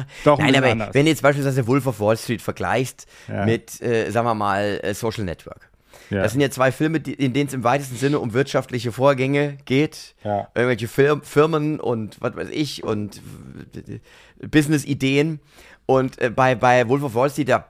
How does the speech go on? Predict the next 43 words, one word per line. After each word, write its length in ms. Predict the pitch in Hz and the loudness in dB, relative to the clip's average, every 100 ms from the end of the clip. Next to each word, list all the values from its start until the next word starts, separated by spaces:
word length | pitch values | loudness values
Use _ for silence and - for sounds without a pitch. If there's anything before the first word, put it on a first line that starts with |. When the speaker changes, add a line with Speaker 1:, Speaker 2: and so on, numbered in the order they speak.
| - | -6
Speaker 2:
da 140 | 131 107 | -4 -4
poppt 500 | - - 202 - 127 | -8 -4 -4 -4 -8
die 80 | |
Farbe 540 | 120 143 127 110 90 78 | -2 0 2 0 -4 -6
nur 180 | 110 127 | -2 -2
so 120 | 110 | -2
von 180 | 107 104 | -6 -2
der 100 | 110 | 0
Leinwand 560 | 110 123 123 92 - 87 | 0 0 0 -2 -6 -10
runter. 320 | 73 - - | -10 -12 -16
Also 220 | - 85 117 | -10 -8 -8
das 80 | |
ist 80 | 123 | -12
alles 280 | 107 107 107 | -12 -12 -12
bunt, 540 | 110 175 170 131 98 | -8 -2 0 0 -2
das 160 | 101 90 | -6 -10
ist, 400 | - 104 92 - - - - - - - | -10 -10 -10 -16 -20 -20 -20 -20 -20 -12
das 220 | 113 104 | -10 -6
ist, 420 | 107 131 113 - | 0 0 0 -6
äh, 300 | 95 90 107 | -6 -6 -6
d-, 140 | 117 | -10
d-, 140 | - - - - | -14 -16 -20 -18
ja, 120 | - 110 | -8 -4
das 220 | 107 101 | -2 0
Speaker 1:
Ja. 40 | |
Speaker 2:
lebt 420 | 131 143 160 156 139 | 2 6 6 4 -2
und 100 | 113 | -4
so. 220 | 120 - - - | -6 -6 -14 -6
Und, 240 | 135 135 - | -2 -2 -2
äh, 80 | 131 | -2
Social 320 | 151 147 113 | -2 -4 -4
Network 360 | 135 - 165 - | -4 -4 -6 -6
ist 180 | 139 | -10
total 320 | - 131 160 180 | -10 -6 -6 -4
zurückgenommen, 600 | 151 156 160 107 98 95 | -6 -2 -2 -2 -4 -8
ist 100 | - | -4
fast 260 | 160 - | -6 -4
wie 100 | 160 | -6
ein 40 | 147 | -4
Schwarz-Weiß-Film 640 | 143 135 120 151 - 135 | -4 -2 0 0 0 -2
in 80 | 120 | -4
Farbe. 440 | - - - - - _ _ - - - - - _ | -6 -8 -8 -12 -16 _ _ -20 -20 -20 -20 -20 _
Und 320 | 135 127 131 | 2 2 2